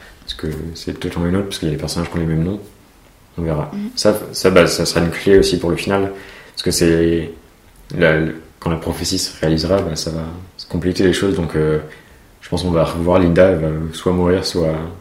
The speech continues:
Speaker 1: être sacrifiée, quoi. <laughs> Et pour que le truc se passe, mais qui elle était ? Est-ce que c'est la fille de Diane, euh, pour faire le, le, le,
Speaker 2: Le lien.
Speaker 1: le lien
Speaker 2: Mm.
Speaker 1: Audrey, Diane, les deux qui ont été violés par Cooper.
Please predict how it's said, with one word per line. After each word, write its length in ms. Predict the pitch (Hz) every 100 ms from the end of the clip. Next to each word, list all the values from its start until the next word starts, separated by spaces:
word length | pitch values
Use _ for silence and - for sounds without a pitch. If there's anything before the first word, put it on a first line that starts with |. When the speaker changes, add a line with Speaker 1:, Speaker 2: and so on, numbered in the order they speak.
| - -
Speaker 1:
être 160 | - -
sacrifiée, 460 | - - 90 95 101
quoi. 140 | 95 92 90 - -
<laughs> 420 | - - - - 92
Et 140 | 82 - -
pour 100 | -
que 100 | 76
le 300 | 87 82 80
truc 220 | 80 - -
se 100 | 78
passe, 300 | 90 - 92
mais 240 | 76 73 73 - - - - - -
qui 120 | - 90
elle 80 |
était ? 300 | 82 87 92 78 - -
Est-ce 140 | 78
que 60 | 87
c'est 260 | 92 87
la 140 | 82 85
fille 160 | - 82
de 60 |
Diane, 340 | 82 87 87 85
euh, 300 | 78 78 80 -
pour 100 | -
faire 140 | 87
le, 160 | 85 82
le, 260 | 82 - -
le, 200 | 85 82
Speaker 2:
Le 120 | 208
lien. 280 | 95 202 -
Speaker 1:
le 100 | 87
lien 260 | 85 90 92
Speaker 2:
Mm. 40 |
Speaker 1:
Audrey, 300 | 95 95 92
Diane, 460 | 90 92 92 87 80
les 60 | 80
deux 140 | 73
qui 100 | 80
ont 60 | 87
été 160 | 80 82
violés 460 | 80 80 80 87
par 160 | 87 -
Cooper. 260 | - -